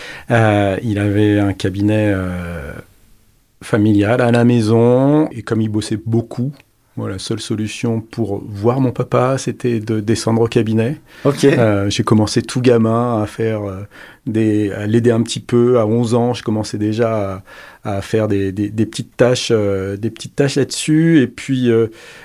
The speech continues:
Speaker 1: et puis, euh, ensuite, euh, mon, voilà, mon père étant orphelin, euh, j'ai senti, euh, un peu de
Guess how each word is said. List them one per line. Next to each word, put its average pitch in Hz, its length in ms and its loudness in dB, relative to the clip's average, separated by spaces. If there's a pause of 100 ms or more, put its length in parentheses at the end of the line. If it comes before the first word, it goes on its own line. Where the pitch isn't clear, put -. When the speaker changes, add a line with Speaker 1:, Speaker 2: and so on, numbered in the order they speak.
(240)
Speaker 1:
et 120 140 0
puis, - 520 0
euh, 120 220 6
ensuite, 139 720 -2
euh, 113 260 2
mon, 110 460 -2
voilà, 95 180 -6
mon 101 220 -8
père 113 260 2
étant 113 240 0
orphelin, 127 640 -2
euh, 107 1000 -8
j'ai 104 120 -8
senti, 131 600 -2
euh, 117 280 2
un 120 60 0
peu 160 160 -2
de - 100 -10